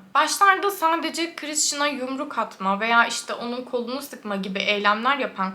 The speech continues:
Courtney, yavaş yavaş evde bulduğu eşyaları da ona doğru atmaya başlıyor.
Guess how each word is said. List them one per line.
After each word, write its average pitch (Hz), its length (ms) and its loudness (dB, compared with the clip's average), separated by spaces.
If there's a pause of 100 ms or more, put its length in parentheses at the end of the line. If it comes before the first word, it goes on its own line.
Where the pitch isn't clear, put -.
Courtney, 320 460 -2 (340)
yavaş 302 400 2
yavaş 277 220 2 (100)
evde 269 340 -2
bulduğu 262 300 0
eşyaları 247 680 2
da 208 60 0
ona 180 280 -2
doğru 180 240 -4
atmaya 180 460 -4
başlıyor. 190 500 -6